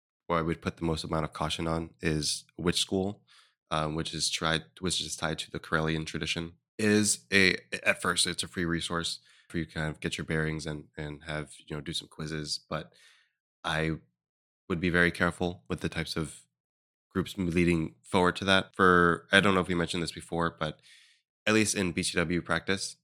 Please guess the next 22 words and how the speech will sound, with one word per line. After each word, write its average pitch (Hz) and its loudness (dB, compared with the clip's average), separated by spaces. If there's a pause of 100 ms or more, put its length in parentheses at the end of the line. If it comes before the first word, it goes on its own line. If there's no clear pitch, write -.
(120)
<laughs> - -18
at - -2
least 104 2
in 101 4
B 90 2
T - -8
W 85 0
practice, 82 0 (640)
we 98 4
do 90 2
not 90 4 (960)
charge 85 4
for 82 -4
training. - -2 (420)
And 82 2
while 85 2
I 85 6
may 82 0
have 82 -4 (180)
a 92 -2
<laughs> 90 -4
negative 87 2